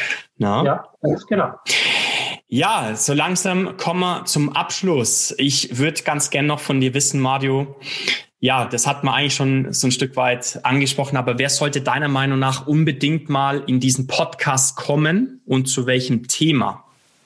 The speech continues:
Speaker 2: David Steindl-Rast, Thema Dankbarkeit.
Speaker 1: Großartig.
Speaker 2: Ja, er ist, ja, glaub ich, er lebt jetzt ja wieder in Österreich.
Speaker 1: Ja.
Speaker 2: Ist hochbetagt, glaub ich, was, glaub,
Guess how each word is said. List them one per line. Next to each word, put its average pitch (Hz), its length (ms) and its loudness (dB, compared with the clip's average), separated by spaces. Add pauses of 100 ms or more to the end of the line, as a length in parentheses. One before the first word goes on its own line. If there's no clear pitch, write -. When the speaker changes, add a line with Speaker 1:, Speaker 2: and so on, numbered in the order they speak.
(2750)
Speaker 2:
David 175 320 2
Steindl-Rast, 160 840 2 (360)
Thema 175 220 4
Dankbarkeit. 151 720 0 (560)
Speaker 1:
Großartig. 104 800 0 (1400)
Speaker 2:
Ja, 170 140 4
er 190 380 2
ist, 202 180 -4
ja, 185 180 2
glaub 170 260 2
ich, 190 200 -2
er 170 80 2
lebt 170 220 2
jetzt - 160 0
ja 185 60 2
wieder 175 200 2
in 160 60 2
Österreich. 175 500 2 (440)
Speaker 1:
Ja. 107 280 4
Speaker 2:
Ist 185 260 2 (520)
hochbetagt, 175 960 0
glaub 147 120 2
ich, 147 140 0
was, 143 160 0
glaub, 135 180 2